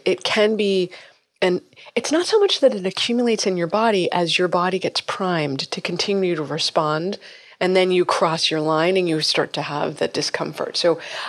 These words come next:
I'm a huge fan of test, don't guess, largely because when you're looking at reproducing, it's a genetic issue. There's a very small portion of people who can get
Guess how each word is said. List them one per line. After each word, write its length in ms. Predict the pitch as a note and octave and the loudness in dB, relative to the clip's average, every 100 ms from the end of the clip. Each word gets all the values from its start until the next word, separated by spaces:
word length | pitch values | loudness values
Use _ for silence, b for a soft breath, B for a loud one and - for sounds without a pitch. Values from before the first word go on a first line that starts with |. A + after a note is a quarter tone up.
| B | B
I'm 180 | C#4 C#4+ | 0 0
a 40 | |
huge 360 | C#4+ F#3 E3+ - | 0 0 0 -2
fan 300 | - E3+ E3+ | -2 0 0
of 120 | E3+ | -2
test, 340 | - D#3+ - | -2 -2 0
don't 260 | D#3 D3+ - | 0 0 -2
guess, 500 | C#3+ C#3+ G3 - - b b b b b | -2 0 -4 -10 -14 b b b b b
largely 380 | F#3 F#3 E3+ F#3 | 2 4 4 0
because 680 | F3 E3+ - E3+ D#3 D#3 D3 B B | 0 -4 -2 0 2 0 -4 B B
when 180 | - F3 | -2 2
you're 120 | E3+ | 2
looking 400 | E3 F3 F3 F3 | 2 2 2 -2
at 480 | - D#3+ D#3 - - B B B - | 0 0 0 -2 -6 B B B -2
reproducing, 920 | F3+ F3 D3+ D#3+ A3+ - C#3 C#3+ F#3 B B | -2 0 -2 0 0 0 0 -2 -6 B B
it's 200 | G3+ - | -4 -2
a 40 | |
genetic 760 | G#3+ G3+ F3+ E3+ E3+ E3+ F3 - | 0 0 0 0 0 0 0 -2
issue. 440 | E3+ - - - - | 0 0 -2 -8 -2
There's 160 | F#3 | 0
a 60 | F3+ | 0
very 200 | F#3 G#3+ | 0 0
small 380 | G#3 G#3+ F#3+ G3 | 0 2 2 2
portion 480 | - - F#3+ F#3 F3+ | -2 0 0 2 -2
of 80 | |
people 300 | F3 F3+ F#3 | -2 -2 0
who 140 | F3+ D#3 | -2 -4
can 220 | - E3+ | -2 -4
get 480 | D3+ E3+ E3+ - | 0 0 0 -4